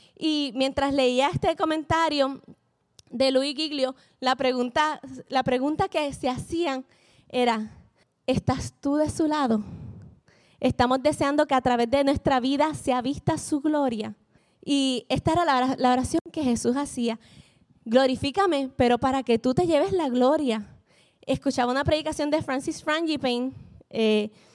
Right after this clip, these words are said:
que me recordaba algo muy importante, y es que a veces se nos olvida que esta vida no se trata de mi deleite, sino que yo fui creada para su deleite. Y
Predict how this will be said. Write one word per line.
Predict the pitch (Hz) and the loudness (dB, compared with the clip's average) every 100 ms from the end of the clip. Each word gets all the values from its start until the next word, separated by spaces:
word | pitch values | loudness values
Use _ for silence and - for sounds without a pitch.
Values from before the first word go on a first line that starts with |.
| _ - _ | _ -20 _
que | 285 | 2
me | 294 | 4
recordaba | 302 285 254 262 294 | 2 2 2 4 4
algo | 330 349 | 2 0
muy | 302 | 0
importante, | 294 311 381 320 285 277 269 | -2 -2 -4 -2 -2 -2 0
y | 240 | 0
es | 254 | 0
que | - | 0
a | 311 | 0
veces | 269 349 | 0 -2
se | 392 | 0
nos | 370 415 | 0 0
olvida | 349 330 247 262 - _ _ _ _ | 0 0 0 -2 -8 _ _ _ _
que | - 190 254 - - - | 0 0 0 -8 -18 -6
esta | - - 302 | -4 -2 -2
vida | 339 339 | -2 -2
no | 285 | -2
se | - 294 | -2 -4
trata | 285 302 320 | -2 -2 0
de | 269 | 2
mi | 247 226 | 2 2
deleite, | 214 214 240 220 220 208 - - - - _ _ _ _ _ _ | 2 2 0 0 -2 -2 -8 -20 -20 -20 _ _ _ _ _ _
sino | - 269 247 | -2 2 2
que | 254 277 | 2 0
yo | 254 | 0
fui | - 262 | 0 -4
creada | 277 302 311 302 302 - | -2 0 0 -2 -4 -10
para | - 220 220 | -6 -4 -4
su | - - - 247 247 | -8 -10 -2 0 0
deleite. | 220 202 202 208 - 196 - _ _ - - _ _ | -2 -6 -6 -6 -4 -6 -6 _ _ -20 -20 _ _
Y | - 269 262 240 - | -2 2 2 -2 -6